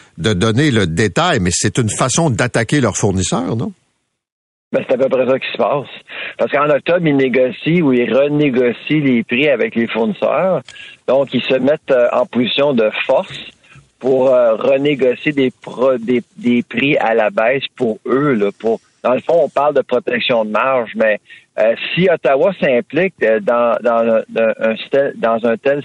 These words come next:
Speaker 2: stratagème, à mon avis, on devrait penser aux consommateurs. Donc, on devrait inclure l'ensemble de l'œuvre et en plus, euh, il faudrait éliminer cette taxe-là qui affecte les consommateurs.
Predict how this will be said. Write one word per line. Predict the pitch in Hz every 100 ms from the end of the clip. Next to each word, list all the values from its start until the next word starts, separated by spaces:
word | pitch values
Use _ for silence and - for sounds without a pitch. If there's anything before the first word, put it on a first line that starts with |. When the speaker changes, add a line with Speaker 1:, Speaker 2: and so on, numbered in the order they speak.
| -
Speaker 2:
stratagème, | 117 127 - 120 110 98 120 175 165
à | 107
mon | 117 120 120
avis, | 110 107 131
on | 156 110
devrait | 107 107 123 -
penser | 113 107 -
aux | 139
consommateurs. | 120 110 - 107 101 104 117 117 98
Donc, | 107 120 113
on | 113
devrait | 120 123 120 123
inclure | 123 - 151 139
l'ensemble | 131 156 190 - 175 170
de | 127
l'œuvre | 120 156 196 165 117
et | 127
en | 135 120
plus, | - 135
euh, | 190 170 175 - _ - - - _ - 110
il | 117
faudrait | 135 139 156
éliminer | 147 135 135 175 -
cette | 127 _
taxe-là | 147 123 - - 165
qui | 175 - 123
affecte | 113 - 202 190
les | 131
consommateurs. | 123 123 123 113 110 156